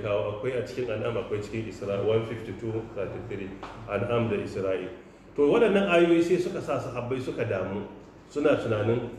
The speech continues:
kar fa ya zama zalunci ne, sai Allah ya saukar da wannan aya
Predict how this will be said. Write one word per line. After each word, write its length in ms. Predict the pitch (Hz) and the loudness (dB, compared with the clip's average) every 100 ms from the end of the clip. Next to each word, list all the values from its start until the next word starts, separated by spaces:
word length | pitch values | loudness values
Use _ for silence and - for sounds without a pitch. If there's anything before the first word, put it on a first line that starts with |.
| - | -8
kar 200 | 196 180 | -4 0
fa 60 | 151 | 2
ya 100 | 120 | 4
zama 160 | 113 | 4
zalunci 480 | 110 113 113 117 110 | 6 4 4 0 -2
ne, 100 | 98 | -4
sai 120 | 98 | -2
Allah 180 | 131 127 | 0 2
ya 60 | 110 | 2
saukar 280 | 113 120 120 | 2 0 2
da 80 | |
wannan 320 | 147 117 110 117 | 2 2 0 0
aya 540 | 120 117 113 113 - | 2 4 4 0 -4